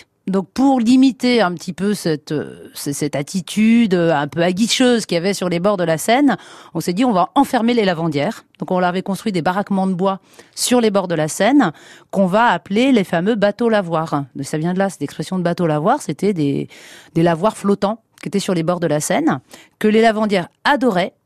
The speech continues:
parce que, tout simplement, bah, elles avaient de l'eau à volonté, hein. Dans les lavoirs qui étaient sur terre, l'eau était un peu rationnée, il fallait la ramener, c'était l'eau de la fontaine. Là, elles avaient de l'eau à volonté. Et alors, la bonne nouvelle,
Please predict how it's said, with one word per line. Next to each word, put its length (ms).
parce 240
que, 280
tout 120
simplement, 680
bah, 180
elles 100
avaient 200
de 40
l'eau 120
à 40
volonté, 460
hein. 80
Dans 140
les 100
lavoirs 340
qui 80
étaient 120
sur 240
terre, 280
l'eau 260
était 140
un 60
peu 100
rationnée, 640
il 60
fallait 240
la 100
ramener, 480
c'était 180
l'eau 120
de 40
la 100
fontaine. 520
Là, 240
elles 100
avaient 160
de 60
l'eau 80
à 80
volonté. 500
Et 60
alors, 100
la 120
bonne 200
nouvelle, 500